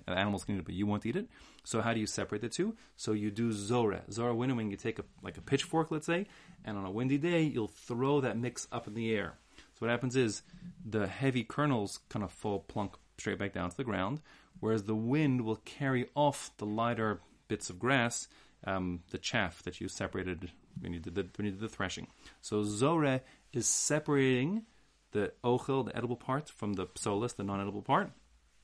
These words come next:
um, but it's done using the wind. Okay, then haborer.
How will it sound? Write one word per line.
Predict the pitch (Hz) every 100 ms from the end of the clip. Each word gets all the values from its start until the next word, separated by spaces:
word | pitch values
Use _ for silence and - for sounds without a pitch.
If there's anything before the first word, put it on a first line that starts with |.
| _ _ - -
um, | 98 95
but | 95
it's | 95 -
done | 107 117 110 107
using | 110 104 98
the |
wind. | 90 90 - - - - - - - _
Okay, | - 143 - -
then | 110 117 170 202 -
haborer. | 131 107 107 117 104 87